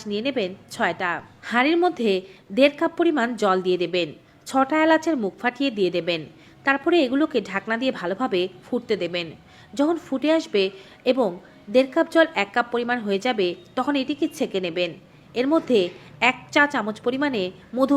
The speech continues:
মিশিয়ে নেবেন, তবে খুব ফুটন্ত গরম অবস্থায় মধু মেশাবেন না, এতে মধু তার পুষ্টিমান হারাবে।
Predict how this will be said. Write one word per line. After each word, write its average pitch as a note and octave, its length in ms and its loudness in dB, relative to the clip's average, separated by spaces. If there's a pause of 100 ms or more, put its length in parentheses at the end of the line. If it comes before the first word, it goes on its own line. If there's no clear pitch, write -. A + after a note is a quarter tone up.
মিশিয়ে G3+ 340 0
নেবেন, F3 220 -2 (320)
তবে B3 160 2 (100)
খুব D#4 120 0 (100)
ফুটন্ত C#4+ 340 -2 (140)
গরম G3 180 2 (100)
অবস্থায় A3 360 -4
মধু F#3 240 -4
মেশাবেন G3+ 440 -6
না, F#3+ 80 0 (400)
এতে D4 120 0 (100)
মধু G#3 240 -2
তার C4+ 160 0
পুষ্টিমান A3+ 500 -4
হারাবে। F3 340 -2